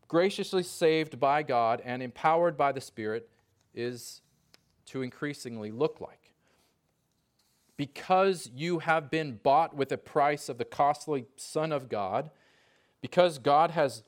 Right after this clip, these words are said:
loved you and shower-, showered compassion on you, because he has already washed you, cleansed you of all of your sin and guilt,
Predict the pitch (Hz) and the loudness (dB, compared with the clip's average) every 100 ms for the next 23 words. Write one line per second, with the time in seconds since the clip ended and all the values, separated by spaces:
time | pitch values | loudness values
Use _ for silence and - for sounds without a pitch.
0 | - 117 135 147 175 151 170 185 156 113 | -14 -6 4 6 4 0 -6 -4 -2 -4
1 | - 143 147 151 143 - - 151 160 165 | -2 2 4 2 0 -4 0 2 4 2
2 | 160 - - - 160 156 156 143 143 147 | 0 -4 -12 -2 -2 -2 -6 -4 -4 -6
3 | 139 147 _ _ _ _ - 123 156 156 | -10 -10 _ _ _ _ -14 0 0 2
4 | 143 110 - _ _ _ _ _ _ _ | -2 -2 -10 _ _ _ _ _ _ _
5 | _ - 131 151 170 151 156 151 107 113 | _ -2 2 2 2 0 0 -2 -4 0
6 | 120 147 151 - 160 165 185 180 _ _ | 2 0 -4 -14 -8 -8 -8 -12 _ _
7 | _ _ _ _ _ _ _ _ _ _ | _ _ _ _ _ _ _ _ _ _
8 | _ _ - 156 170 180 151 180 170 139 | _ _ 0 2 2 -4 -8 -2 0 2
9 | 131 151 143 135 - - 139 175 180 110 | 2 2 -2 -6 -10 -8 -8 -8 -10 -14
10 | 107 139 147 - | -4 2 2 0